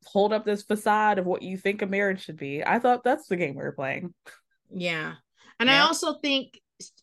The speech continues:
Speaker 2: Jasmine, and because of Silas, is the type of person that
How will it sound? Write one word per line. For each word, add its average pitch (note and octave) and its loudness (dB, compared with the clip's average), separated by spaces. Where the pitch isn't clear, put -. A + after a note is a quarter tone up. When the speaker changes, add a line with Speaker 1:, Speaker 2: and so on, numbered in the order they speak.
Speaker 2:
Jasmine, G#3 0
and F#3 0
because G3 0
of E3+ -6
Silas, G3 -2
is G3+ 2
the G#3+ 0
type A#3 2
of - -16
person B3 2
that F#3 0